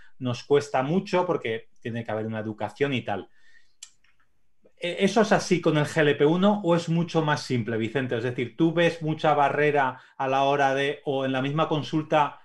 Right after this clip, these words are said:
que el paciente que ya, que no se ha pinchado nunca nada, tú ya sale con la receta,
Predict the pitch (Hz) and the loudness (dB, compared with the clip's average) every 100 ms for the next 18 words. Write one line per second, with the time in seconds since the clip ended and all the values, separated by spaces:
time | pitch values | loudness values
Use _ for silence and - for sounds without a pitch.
0 | - 151 143 123 147 147 147 135 139 151 | -8 -4 -4 -4 -4 -4 -4 -4 -4 -6
1 | - 120 123 135 135 127 127 120 123 127 | -10 -8 -6 -6 -6 -4 -2 -2 -4 -4
2 | 123 123 127 123 110 - - - - 147 | -2 0 0 0 -2 -8 -18 -10 -6 -2
3 | 139 - 135 131 135 127 120 - 139 - | -2 0 0 0 -2 -2 -2 -2 -4 0
4 | 123 120 | 0 0